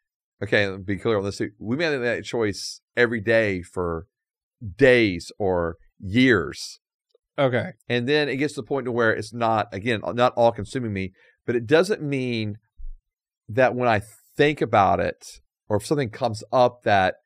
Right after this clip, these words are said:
Speaker 1: is similar to it or relates to it, that it won't trigger an emotion again.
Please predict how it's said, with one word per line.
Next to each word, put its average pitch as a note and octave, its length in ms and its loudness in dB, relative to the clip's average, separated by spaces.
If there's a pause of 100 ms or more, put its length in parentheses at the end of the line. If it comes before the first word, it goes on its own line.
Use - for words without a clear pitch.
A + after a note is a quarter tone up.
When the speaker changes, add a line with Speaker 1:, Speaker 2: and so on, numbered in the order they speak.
(380)
Speaker 1:
is G#2+ 120 -6
similar C#3 440 2
to A#2 200 0
it A2 60 2
or G2 80 0
relates G2 600 2
to F#2 260 0
it, F2 180 -2 (640)
that A2 220 2
it E2+ 140 -2
won't A#2 680 0 (1600)
trigger B2+ 360 2
an G#2 100 0
emotion G2 520 -2
again. D#2 400 -12